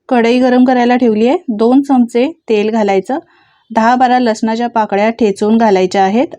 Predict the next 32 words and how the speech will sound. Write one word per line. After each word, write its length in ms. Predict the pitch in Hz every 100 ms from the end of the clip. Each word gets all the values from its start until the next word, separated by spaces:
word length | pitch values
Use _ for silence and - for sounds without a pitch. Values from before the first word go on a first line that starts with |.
| -
आणि 300 | 202 196 247
चांगल्या 420 | 277 202 196 233 330 _ _ _
मिक्स 260 | 233 233 -
करून 300 | 233 214 220
घ्यायच्या, 340 | 220 190 190
परतून 480 | 233 226 190 208 214
घ्यायचा. 400 | 220 185 165 180 170 _ _ _ -
लसूण 340 | 214 208 247
चांगला 380 | 254 233 226 233
भाजला 360 | 233 196 202 220
गेला 260 | 233 220
ना 140 | 208 196
की 160 | 214
मस्त 340 | 202 202 - 226
याला 320 | 214 190 214
सुगंधसुद्धा 760 | - 202 196 196 214 208 196 208
छान 260 | - 226 240
येतो. 360 | 196 - 90 - - - - -
आता 360 | 214 240 254 254
लसूण 300 | 220 247 254
छान 180 | 254 254
परतून 420 | 247 220 202 233
घेतलेला 440 | 240 226 220 220 214
आहे. 320 | 214 262 285
यामध्ये 500 | 220 214 214 208 294 - _ _ -
बारीक 340 | 214 208 233 -
चिरून 420 | 240 220 240 285
धुवून 280 | 226 220 233
घेतलेली 460 | 226 220 214 214
मेथी 320 | 240 208 - 226
घालायची 440 | 220 196 196 214
आहे 240 | 196 214